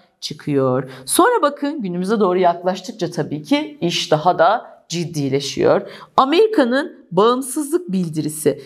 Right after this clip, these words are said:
Ne diyor? "İnsanların doğuştan bir takım haklara sahip olduğu, bu hakların toplum yaşamına geçilmeden ve devlet kurulmadan önce de var olduğunu söylüyor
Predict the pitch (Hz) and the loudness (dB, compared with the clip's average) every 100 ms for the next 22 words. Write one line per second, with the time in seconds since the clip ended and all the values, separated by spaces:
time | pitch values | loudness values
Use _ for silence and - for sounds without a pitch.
0 | - 262 466 415 202 214 - - 214 302 | -2 4 4 4 2 2 -4 -14 -6 -4
1 | 415 - 320 320 302 277 226 269 302 302 | -2 2 2 2 -2 -2 0 0 0 0
2 | 262 220 226 294 285 240 202 190 277 285 | 2 2 0 -4 0 0 0 0 0 0
3 | 220 185 190 233 269 269 285 269 254 285 | 0 0 0 0 0 -2 -2 -2 -2 -2
4 | 277 - - 339 381 403 226 208 180 185 | -4 -14 0 2 4 2 0 0 -2 -4
5 | 240 240 240 427 349 220 220 180 160 156 | -4 -2 0 2 2 0 0 -4 -4 -2
6 | 196 220 - 381 214 175 160 156 151 247 | 0 0 2 2 2 2 0 -2 0 0
7 | 269 220 - - 269 285 208 165 156 147 | 2 0 -2 -6 -2 0 2 2 0 -2
8 | - 247 320 277 190 165 160 156 214 285 | -2 0 0 -2 -4 -2 -2 2 2 4
9 | 302 285 226 202 170 180 175 160 160 247 | 2 0 0 -2 -6 -6 -6 -6 -2 2
10 | 269 294 302 294 294 | 2 0 -2 0 -2